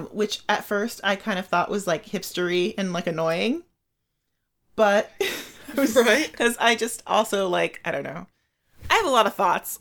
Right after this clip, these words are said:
Speaker 1: on what a lot of my friends are naming their children. I
Speaker 2: Lauren, if you
Speaker 1: shouldn't.
Speaker 2: have a friend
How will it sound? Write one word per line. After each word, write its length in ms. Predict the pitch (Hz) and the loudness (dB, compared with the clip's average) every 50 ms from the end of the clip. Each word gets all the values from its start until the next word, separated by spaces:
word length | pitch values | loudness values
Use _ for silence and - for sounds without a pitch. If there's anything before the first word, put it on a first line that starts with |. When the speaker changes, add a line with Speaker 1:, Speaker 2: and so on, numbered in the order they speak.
| _ - | _ 0
Speaker 1:
on 140 | 190 185 175 | 0 0 0
what 100 | 170 170 | 0 0
a 40 | 170 | 0
lot 200 | 156 156 156 151 | 2 0 0 0
of 100 | 170 - | -2 -2
my 120 | 165 151 | -4 -4
friends 400 | - - 170 - - 185 170 170 | -2 0 0 0 0 -2 -6 -6
are 100 | - 160 | -6 -4
naming 280 | 160 - - - 190 190 | -4 -4 -4 -4 -4 -4
their 120 | - - | -4 -4
children. 600 | 180 - 190 170 170 175 175 175 185 190 208 233 - _ _ _ _ _ _ _ _ _ _ _ _ _ _ _ _ _ _ _ _ _ | -2 -2 0 0 0 0 -2 -2 -2 -4 -6 -8 -12 _ _ _ _ _ _ _ _ _ _ _ _ _ _ _ _ _ _ _ _ _
I 40 | - | 2
Speaker 2:
Lauren, 160 | 214 202 196 185 | 6 6 8 8
if 60 | - | 6
you 60 | 202 190 | 6 4
Speaker 1:
shouldn't. 260 | - 190 202 240 247 | 4 4 2 2 4
Speaker 2:
have 140 | 240 220 220 | 2 0 0
a 80 | 220 | -2
friend 600 | 214 - - 208 190 175 160 156 151 160 190 190 | -4 0 2 4 4 4 2 0 -6 -10 -12 -12